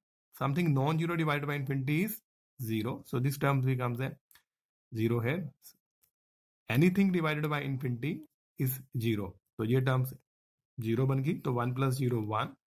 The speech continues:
similarly नीचे वन प्लस ज़ीरो वन, so this becomes a one, log of one is zero,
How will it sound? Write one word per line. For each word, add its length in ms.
similarly 380
नीचे 260
वन 240
प्लस 360
ज़ीरो 320
वन, 360
so 60
this 160
becomes 380
a 100
one, 400
log 300
of 140
one 220
is 120
zero, 460